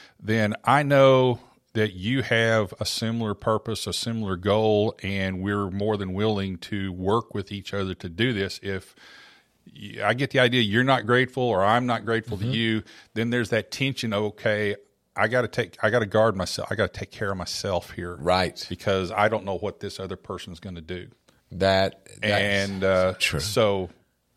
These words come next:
Speaker 1: working, you know, that, that gratefulness kind of, again, there's that, that tension, that
Speaker 2: Mm-hmm.
Speaker 1: moment of tension
Speaker 2: Mm-hmm.
Speaker 1: that I was talking about.
Speaker 2: Mm-hmm.
Speaker 1: A-, and, you know,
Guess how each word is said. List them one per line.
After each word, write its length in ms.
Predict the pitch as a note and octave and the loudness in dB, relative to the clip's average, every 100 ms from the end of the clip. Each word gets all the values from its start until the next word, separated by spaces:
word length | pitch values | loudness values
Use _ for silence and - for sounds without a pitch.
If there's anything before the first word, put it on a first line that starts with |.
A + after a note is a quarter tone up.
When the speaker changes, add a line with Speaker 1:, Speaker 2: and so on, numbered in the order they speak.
| _ | _
Speaker 1:
working, 540 | G#2+ G#2+ C3 - A#2 G#2+ | -2 2 2 2 -8 -4
you 80 | G#2+ | -2
know, 60 | |
that, 200 | F2+ F#2 | -2 -2
that 420 | F#2+ F#2 F2+ _ | -4 -4 -10 _
gratefulness 500 | - A2 C3 - G2 - | 0 2 2 -2 -6 -6
kind 240 | A#2+ A2 | -8 -6
of, 60 | G#2 | -6
again, 300 | G#2+ C3 F2+ | -4 -4 -2
there's 180 | A2 A2 | -4 -2
that, 240 | G#2+ - | -4 -2
that 200 | G#2 - | -4 -4
tension, 400 | - C3+ - - | -6 -6 -6 -8
that 100 | G2 | -4
Speaker 2:
Mm-hmm. 100 | A#2 | -2
Speaker 1:
moment 240 | C3+ G#2+ | -2 -4
of 80 | F#2 | -8
tension 300 | - B2+ A2+ | -6 -6 -4
Speaker 2:
Mm-hmm. 80 | C#3+ | -4
Speaker 1:
that 80 | F2 | -4
I 40 | |
was 100 | F#2 | -8
talking 340 | - G2+ - F#2 | -8 -8 -8 -12
about. 280 | F2 F2+ | -10 -10
Speaker 2:
Mm-hmm. 260 | - E2+ C3 E3+ _ _ | -8 -6 -6 -6 _ _
Speaker 1:
A-, 160 | G#2+ G#2+ | -10 -6
and, 440 | G#2+ G#2 G2+ G2 F#2 _ _ | -2 0 0 -4 -8 _ _
you 100 | A#2 | -4
know, 160 | F2+ | -4